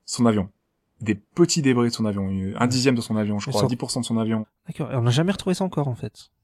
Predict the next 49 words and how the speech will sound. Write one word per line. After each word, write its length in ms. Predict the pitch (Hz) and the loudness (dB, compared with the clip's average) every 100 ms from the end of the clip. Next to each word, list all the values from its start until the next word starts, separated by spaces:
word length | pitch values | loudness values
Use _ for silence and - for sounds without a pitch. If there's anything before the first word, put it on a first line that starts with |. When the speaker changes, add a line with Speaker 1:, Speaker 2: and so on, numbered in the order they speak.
| _ _ _ - | _ _ _ -4
Speaker 1:
Non, 100 | 117 - | -4 -4
jamais 320 | 110 113 135 | 0 2 2
retrouvé 300 | 110 - 123 | 0 0 2
l'essentiel 460 | 123 147 156 131 135 | 4 2 -2 -2 -2
de 40 | |
son 180 | 123 120 | 0 -2
avion, 460 | 117 107 117 139 143 | 0 0 -2 -2 -4
jamais 200 | 117 117 | -2 -2
retrouvé 220 | 113 113 | -2 -2
son 160 | 104 101 | -2 -2
corps. 260 | 107 123 131 | 0 0 0
On 80 | |
sait 160 | 113 107 | -2 0
pas 140 | 127 | 2
s'il 280 | 120 - 107 | 2 0 -2
a 340 | 101 104 101 101 | -2 -2 -4 -4
subi 280 | - 110 104 | -4 -2 0
un 60 | |
malaise, 400 | 98 98 104 120 - | 2 2 2 0 -2
s'il 120 | 104 | -4
a 40 | |
été 160 | 98 104 | -2 0
abattu. 500 | 98 92 - 143 - _ _ _ _ - | 0 0 -4 -8 -12 _ _ _ _ -10
Speaker 2:
Ah 160 | 170 | -6
ouais, 120 | 202 131 | -4 -6
c'est 160 | - | -8
chaud. 320 | - - 247 208 _ _ _ - | -8 -4 -4 -6 _ _ _ -2
Speaker 1:
Il 60 | |
y 20 | 107 | 0
a 40 | |
un 40 | |
pilote 260 | - 160 165 | 2 0 4
allemand 280 | 143 151 160 | 4 4 0
qui, 1120 | - - 113 107 104 101 98 98 98 110 - | -4 -4 0 0 0 0 -2 -4 -4 -6 -10
qui 180 | - 110 | -4 -2
a 60 | 107 | 0
dit, 260 | 127 139 | 2 4
euh, 400 | 110 101 104 107 - | 2 0 -6 -8 -6
qui 120 | 107 | -4
a 20 | |
dit 100 | 117 | -2
qu'il, 280 | - 104 98 | -2 -2 -2
c'était 220 | 101 101 | -2 0
lui 140 | 117 | 0
qui 100 | 147 | 2
l'avait 160 | 113 104 | 0 2
abattu, 340 | 104 101 160 | 0 -2 -2
euh, 240 | 156 101 101 | -2 -2 -2
Speaker 2:
Mhm. 220 | 110 139 | 0 0